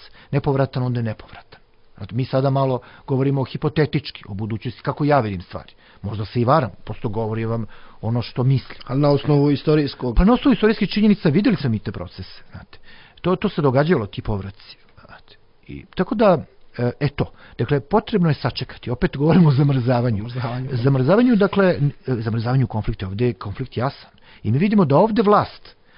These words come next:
Speaker 1: kad god se postave pitanje krađe, lopovluka,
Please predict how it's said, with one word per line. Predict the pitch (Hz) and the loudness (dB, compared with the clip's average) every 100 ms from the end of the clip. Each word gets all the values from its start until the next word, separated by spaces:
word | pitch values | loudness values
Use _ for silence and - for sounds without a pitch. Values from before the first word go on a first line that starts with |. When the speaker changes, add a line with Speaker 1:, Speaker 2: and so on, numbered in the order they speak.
| - - | -20 -12
Speaker 1:
kad | 104 | 0
god | 214 - | 0 2
se | 214 | 0
postave | 208 - 220 | 0 0 -2
pitanje | - 180 214 180 - | -2 0 2 2 2
krađe, | 160 170 123 87 92 - _ _ | 2 2 2 -4 -12 -16 _ _
lopovluka, | 120 117 170 175 190 190 - | -8 -2 4 6 6 4 0